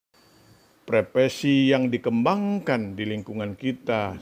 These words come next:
seperti profesi dosen atau tenaga administrasi di sebuah kantor, profesi ahli hukum atau pengacara misalnya,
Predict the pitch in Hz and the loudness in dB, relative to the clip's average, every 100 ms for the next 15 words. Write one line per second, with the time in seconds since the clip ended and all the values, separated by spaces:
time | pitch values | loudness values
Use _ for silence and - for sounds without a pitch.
0 | - 101 98 107 98 104 95 110 107 - | -14 -12 -10 -10 -4 -4 -2 -4 -4 -4
1 | 127 120 120 120 139 160 _ _ _ _ | 0 0 0 -4 -8 -16 _ _ _ _
2 | _ _ - _ 139 117 143 - 185 180 | _ _ -20 _ -4 2 2 2 2 2
3 | 175 123 131 123 - 123 120 117 113 120 | 0 -2 -2 -2 -4 -2 -2 -2 -6 -12
4 | _ _ _ _ _ _ _ _ _ _ | _ _ _ _ _ _ _ _ _ _
5 | _ 127 117 110 113 113 107 - 139 135 | _ -4 -2 2 2 0 -2 2 4 4
6 | 151 156 139 123 120 117 131 131 135 156 | 0 0 0 0 0 0 0 -2 -2 -6
7 | - _ _ _ _ _ - 117 110 147 | -8 _ _ _ _ _ -4 0 2 4
8 | 151 147 - 151 151 147 147 143 139 - | 2 2 0 2 4 2 2 -2 -4 -10
9 | _ _ _ _ _ _ _ _ _ _ | _ _ _ _ _ _ _ _ _ _
10 | _ _ _ _ - 131 147 147 165 165 | _ _ _ _ -4 2 4 6 4 4
11 | 185 196 - - _ _ _ _ _ _ | 2 2 0 -14 _ _ _ _ _ _
12 | _ _ _ _ - 113 107 117 113 110 | _ _ _ _ -8 -6 -4 -2 -2 2
13 | 135 139 135 123 139 143 | 2 4 2 -2 -6 -6